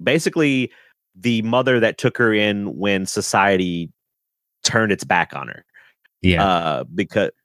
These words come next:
Speaker 1: uh, because it is a drag queen, like, establishment, and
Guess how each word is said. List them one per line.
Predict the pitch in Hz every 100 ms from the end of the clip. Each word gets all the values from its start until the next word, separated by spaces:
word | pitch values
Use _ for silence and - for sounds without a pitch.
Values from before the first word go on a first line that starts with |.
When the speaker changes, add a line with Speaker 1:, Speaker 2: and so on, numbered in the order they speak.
| _ _
Speaker 1:
uh, | 101 98 85 76
because | 90 101 110
it | 110
is | 113 123
a | 110 107 104 98
drag | 90 117 117
queen, | 104 123 113
like, | 107 101
establishment, | 107 180 226 101 - - 76
and | - 92 90